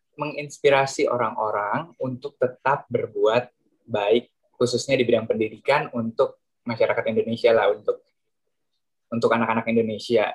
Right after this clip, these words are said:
Dan terlepas lagi, I P B Mengajar itu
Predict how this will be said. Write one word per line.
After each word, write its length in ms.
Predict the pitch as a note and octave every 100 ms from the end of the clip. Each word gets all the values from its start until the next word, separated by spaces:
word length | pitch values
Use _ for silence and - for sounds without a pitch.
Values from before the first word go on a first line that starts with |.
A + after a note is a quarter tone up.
| A#2+
Dan 320 | A#2+ D#3+ F3 _ _ _ _ _ -
terlepas 400 | A#2+ A#2 B2 A#2+
lagi, 320 | A#2 A2+ D3+
I 80 | -
P 40 | B2
B 160 | A2+ A2+
Mengajar 280 | A2+ A2+ A2+
itu 180 | A2+